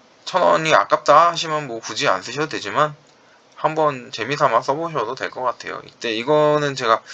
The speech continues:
그 뭐야 두 시간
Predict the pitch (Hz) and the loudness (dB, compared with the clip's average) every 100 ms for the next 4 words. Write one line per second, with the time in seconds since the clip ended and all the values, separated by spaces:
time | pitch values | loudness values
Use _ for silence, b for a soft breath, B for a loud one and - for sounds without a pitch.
0 | B B _ - 127 110 92 92 95 78 | B B _ -4 -2 -2 -4 -2 0 0
1 | - _ _ _ _ _ _ _ _ _ | -2 _ _ _ _ _ _ _ _ _
2 | _ _ _ _ _ _ - 147 160 | _ _ _ _ _ _ -2 2 2